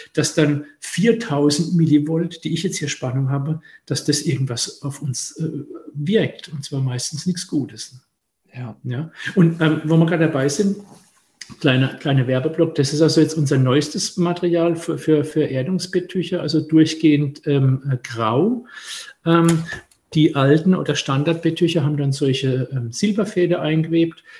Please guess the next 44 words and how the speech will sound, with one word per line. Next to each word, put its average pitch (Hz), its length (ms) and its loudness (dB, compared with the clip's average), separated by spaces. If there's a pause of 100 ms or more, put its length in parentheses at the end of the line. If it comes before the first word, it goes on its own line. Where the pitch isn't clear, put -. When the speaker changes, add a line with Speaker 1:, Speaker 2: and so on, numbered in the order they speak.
(140)
Speaker 1:
Vom 156 160 0
Speaker 2:
Ja. 151 60 -2
Speaker 1:
Effekt 156 380 -2
ist 156 140 -2
es 156 220 -2
ähnlich. 170 320 4 (480)
Das - 180 -4
neue 151 220 4
Material 165 540 4
ist 160 160 -4
aber, 147 400 0
ähm, 139 360 0
äh, 139 200 -6
schöner 170 520 4
und 160 140 2
auch 151 320 -2
weicher, 123 600 -4
also 131 180 -12
viel 131 320 -8
Speaker 2:
Mhm. - 40 -14
Speaker 1:
kuscheliger. 135 480 -2 (180)
Wir 127 100 0
haben 151 140 2
also 160 180 0
in 151 140 0
den 139 180 2
Produkten, 160 580 -4
wenn 170 120 -2
ich 165 100 -6
da 170 80 -6
kurz 165 320 -8
was 160 160 -6
dazu 165 220 -12
sagen 160 320 -4 (180)
kann, 160 180 2
Speaker 2:
Gerne. 110 200 -6 (340)
Speaker 1:
ähm, 147 240 2
Silberfeder 156 840 4
eingewebt, 151 720 -2 (440)
die 170 100 0
dann 185 260 2
praktischerweise 156 1000 0
mit 160 280 4
einem, 147 300 4